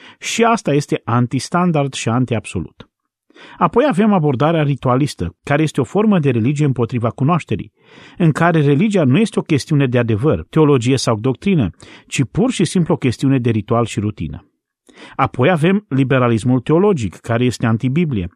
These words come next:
anti-inspirație. Apoi avem misticismul, care este anti-intelectual, care spune că doar îl simți pe Dumnezeu și știi că este acolo și simți cumva mișcările lui Dumnezeu și simți adevărul. Toate aceste lucruri contribuie în cultura noastră la o mentalitate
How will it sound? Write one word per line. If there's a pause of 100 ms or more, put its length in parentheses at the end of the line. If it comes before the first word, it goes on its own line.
anti-inspirație. (640)
Apoi
avem
misticismul,
care
este
anti-intelectual, (400)
care
spune
că
doar
îl
simți
pe
Dumnezeu
și
știi
că
este
acolo (380)
și
simți
cumva
mișcările
lui
Dumnezeu
și
simți
adevărul. (760)
Toate
aceste
lucruri
contribuie
în
cultura
noastră
la
o
mentalitate